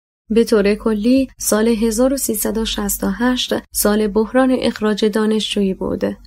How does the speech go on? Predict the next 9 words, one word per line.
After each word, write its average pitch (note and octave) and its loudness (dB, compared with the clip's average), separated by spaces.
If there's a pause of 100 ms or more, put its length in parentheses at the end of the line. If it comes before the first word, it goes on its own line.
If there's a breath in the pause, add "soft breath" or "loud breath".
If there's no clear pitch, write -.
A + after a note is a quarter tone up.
(140)
انگلستان G#3 0
به G#3 0
طور G#3 -2
متناوب G#3 -2
دانشجویان G#3 -2
ایرانی G#3+ -2
را G#3+ -2
اخراج G3+ -4
می‌کرد G3 -4